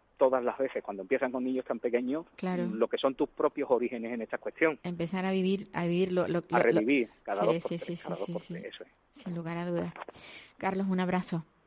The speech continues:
Speaker 1: Nada, a vosotros
Speaker 2: Me
Speaker 1: por
Speaker 2: encanta,
Speaker 1: atenderme
Speaker 2: me
Speaker 1: y por
Speaker 2: encanta hablar
Speaker 1: escucharme.
Speaker 2: contigo porque, mm, mm, hay una conexión <laughs> de ideas,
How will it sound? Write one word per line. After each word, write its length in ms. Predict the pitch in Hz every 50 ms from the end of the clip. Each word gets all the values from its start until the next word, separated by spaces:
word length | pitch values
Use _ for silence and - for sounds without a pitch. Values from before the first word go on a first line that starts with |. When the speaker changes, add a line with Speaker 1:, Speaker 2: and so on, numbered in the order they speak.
| _ _ _ - - - - - - - _ _ _
Speaker 1:
Nada, 280 | - 107 104 104 - 180
a 40 | 90
vosotros 360 | - - - - 139 - 190
Speaker 2:
Me 160 | 190 190 190 185
Speaker 1:
por 100 | - -
Speaker 2:
encanta, 340 | - 202 202 202 208 214
Speaker 1:
atenderme 200 | 214 202 190 185
Speaker 2:
me 120 | 196 196 196
Speaker 1:
y 20 | 190
por 100 | 185 180
Speaker 2:
encanta 280 | 208 202 196 208 208 202
hablar 200 | 196 196 202 202
Speaker 1:
escucharme. 40 | 202
Speaker 2:
contigo 460 | - 202 190 190 202 208 208 214 220
porque, 840 | 202 - 196 185 185 - 190 185 180 175 170 165 - - 180 180 160 -
mm, 40 | - 165 175 170
mm, 60 | 165 160 - - - - - - _ _ _ _ _ _
hay 160 | - 196 208 220
una 180 | 214 226 220
conexión 680 | 220 - 220 208 - - - - - 214 208 196 180
<laughs> 600 | 147 - 262 - - 208 202 - - - - -
de 200 | - 208 190 208
ideas, 520 | 190 190 185 196 214 214 196 180 170 185